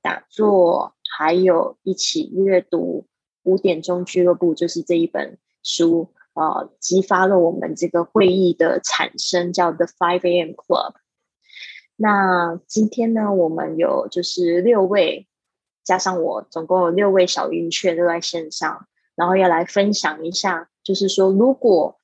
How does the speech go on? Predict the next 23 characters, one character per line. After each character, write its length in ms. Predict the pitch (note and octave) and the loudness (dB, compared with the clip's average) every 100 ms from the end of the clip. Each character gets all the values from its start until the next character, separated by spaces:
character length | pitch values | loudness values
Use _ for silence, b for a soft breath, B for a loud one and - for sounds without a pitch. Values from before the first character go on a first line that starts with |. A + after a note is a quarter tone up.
| _ - | _ -6
就 100 | F#3 | -2
是 120 | F#3+ | 0
你 500 | F3+ D#3+ - - - | 0 -2 -4 -10 -10
就 160 | - F3 | -4 -2
是 140 | D#3+ | -2
起 260 | - - - | 0 0 0
床 380 | - D3+ D3 D3+ | -2 -6 -6 -8
了， 360 | C#3+ G2 G2 - | -8 -8 -10 -6
有 320 | D3+ - - | -4 -4 -4
起 180 | - - | -4 -4
床 260 | - F3 F3 | -2 -4 0
困 240 | B3 G3 | 0 0
难， 280 | E3 - - - | -2 -4 -4 -4
但 100 | G3+ | 0
是 100 | G#3 | 0
你 120 | E3+ | 0
一 60 | |
直 160 | E3+ G3 | 0 0
很 140 | F#3+ | 0
想 180 | F#3 D#3+ | 0 0
要 100 | E3+ | -2
早 320 | F3+ D#3 - | -2 -2 -2
起， 440 | - - - - | -2 -2 -2 -6